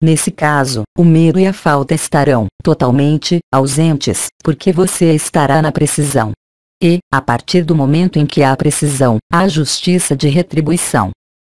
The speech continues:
Em nenhum caso, a partir do momento em que o caminho escolhido é o caminho preciso, pode haver medo ou falta, porque você é amor e o amor é abundância e o amor é expansão, o amor é alegria e não prazer. Questão:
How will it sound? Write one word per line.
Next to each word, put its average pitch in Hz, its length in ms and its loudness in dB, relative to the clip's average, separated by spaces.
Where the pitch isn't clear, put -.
Em 160 120 4
nenhum 165 380 4
caso, 135 520 -2
a 135 100 0
partir 160 440 -2
do 165 100 0
momento 156 460 0
em 147 40 2
que 175 140 0
o - 20 2
caminho 151 600 2
escolhido 147 640 0
é 147 60 2
o 147 40 0
caminho 170 480 2
preciso, 139 720 -2
pode 151 220 2
haver 139 260 2
medo 151 340 2
ou 143 120 2
falta, 120 500 -2
porque 165 300 -2
você 175 380 0
é 156 60 4
amor 147 400 2
e 165 80 0
o 156 80 4
amor 143 300 2
é 160 60 2
abundância 139 600 0
e 147 80 2
o 165 60 2
amor 147 300 2
é 151 60 4
expansão, 151 640 0
o 175 140 2
amor 143 320 4
é 156 80 2
alegria 143 540 2
e 139 40 2
não 147 200 2
prazer. 127 500 -2
Questão: 117 440 -2